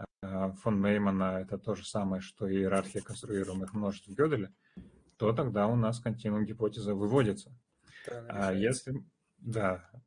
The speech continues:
Speaker 1: то есть мы можем доказать её утверждение. Если мы добавляем, наоборот, э, например, аксиому недостижимых кардиналов, то у нас, соответственно, отрицание континуум-гипотезы будет доказ-, доказуемо.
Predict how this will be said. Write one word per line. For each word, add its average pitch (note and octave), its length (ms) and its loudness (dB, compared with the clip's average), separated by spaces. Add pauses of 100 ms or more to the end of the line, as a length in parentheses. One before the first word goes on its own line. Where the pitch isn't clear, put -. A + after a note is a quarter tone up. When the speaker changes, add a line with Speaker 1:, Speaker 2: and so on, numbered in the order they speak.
(520)
Speaker 1:
то G2+ 60 -6
есть F#2 120 -8
мы B2 120 6
можем A2 260 6
доказать G#2+ 400 0
её G2 140 0
утверждение. G2 580 -2
Если C3 280 0
мы B2+ 340 6
добавляем, A2 580 4
наоборот, G#2+ 540 0
э, G#2 960 0
например, G#2 500 -2
аксиому G#2+ 680 0
недостижимых G#2+ 680 -4
кардиналов, A#2+ 580 -4 (120)
то G#2 100 -2
у G2+ 60 -4
нас, A2+ 360 -2
соответственно, A#2 580 -2
отрицание B2 560 0
континуум-гипотезы G#2+ 960 -4
будет G#2 220 -10
доказ-, G#2 400 -10
доказуемо. G#2 580 -8